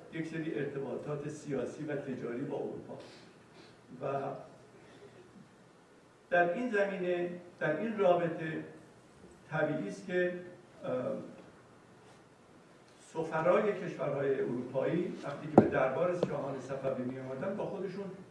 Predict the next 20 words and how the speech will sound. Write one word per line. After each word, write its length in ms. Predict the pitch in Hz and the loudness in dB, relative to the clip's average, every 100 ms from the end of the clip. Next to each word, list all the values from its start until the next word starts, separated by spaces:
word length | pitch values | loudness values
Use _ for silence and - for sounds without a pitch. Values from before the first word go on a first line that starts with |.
| - | -10
هدایایی 440 | 156 156 165 202 | -2 2 4 4
می‌آوردن 540 | 175 147 120 123 139 175 | 4 0 -2 -4 -4 -6
که 100 | 190 | -6
این 160 | 202 165 | -4 -2
هدایا 520 | 165 151 147 185 208 - - - - | 0 2 4 4 4 -2 -12 -18 -20
چیزی 380 | - 220 214 202 | -4 -2 0 0
نبود 440 | 196 190 196 - 180 | 0 0 -2 -2 0
جز 120 | 175 143 | 0 0
باسمه‌هایی 680 | 151 151 - 156 143 160 180 185 190 | 0 0 0 -4 -2 2 2 0 -2
که 60 | |
یا 220 | 185 175 | 0 2
به 120 | - - | 2 2
قول 340 | 156 165 160 | 2 2 2
امروزی، 520 | 139 131 127 175 185 - - - - - | 0 -4 -4 -2 -2 -2 -8 -16 -12 -6
اه، 760 | 120 - - 123 - - 143 | -4 -4 -4 -8 -10 -12 -4
ریپروداکشن 720 | 151 147 135 139 - 175 170 170 | -2 -2 0 0 0 -2 0 2
یا 300 | 170 170 - - - - 143 - - - 151 | 4 4 2 -4 -14 -12 -8 -8 -8 -10 -2
پرینت‌هایی 640 | 160 139 - 165 185 185 | 0 0 0 2 4 2
که 260 | 185 180 180 - - - | 2 2 0 -6 -16 -8
از 200 | - 190 | 0 0